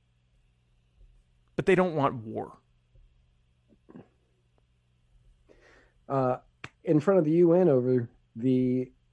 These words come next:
Speaker 2: last few days, where so much happened, Trump, uh, slams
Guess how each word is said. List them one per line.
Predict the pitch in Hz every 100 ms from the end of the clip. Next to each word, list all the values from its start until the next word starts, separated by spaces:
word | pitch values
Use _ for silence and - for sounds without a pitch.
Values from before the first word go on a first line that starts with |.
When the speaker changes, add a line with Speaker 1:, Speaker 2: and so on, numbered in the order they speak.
| _
Speaker 2:
last | 120 113 - -
few | 117 107
days, | 104 107 135 143 -
where | 113 107 101 101 _ _ _ _ _
so | _ - 170 120
much | 90 85
happened, | 90 80 90 92 - _ _ _ _ _ _ - - - - - -
Trump, | 165 156 143 151
uh, | 147 143 139 135 131
slams | - 151 190 185 135 135 139